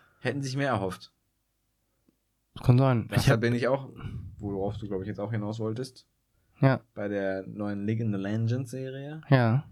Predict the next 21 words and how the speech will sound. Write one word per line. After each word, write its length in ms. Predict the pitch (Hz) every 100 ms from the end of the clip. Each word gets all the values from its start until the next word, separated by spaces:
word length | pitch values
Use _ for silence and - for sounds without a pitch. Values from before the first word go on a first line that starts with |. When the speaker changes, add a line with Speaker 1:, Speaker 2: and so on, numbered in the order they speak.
| - - - -
Speaker 1:
bin 120 | 104
ich 180 | 107 -
geho-, 220 | 110 104
oder 180 | 98 104
ich 120 | 95
hoffe, 420 | 123 127 156 165 160
dass 300 | 113 117 -
das 360 | - 120 - - - -
die, 400 | 113 110 113 - 78 78
den 160 | 107 110
Erwartungen 420 | 110 143 131 92
entspricht. 440 | 90 - 82 - - - - -
Speaker 2:
Ja, 160 | 117 143
wird 160 | 185
das 100 | 220
denn 140 | - 165
tatsächlich 420 | 170 175 170 151
eine 140 | 135
Serie? 420 | 117 120 135 180 185
Speaker 1:
Ja, 60 | 208
hundertprozentig. 600 | 104 117 - 85 87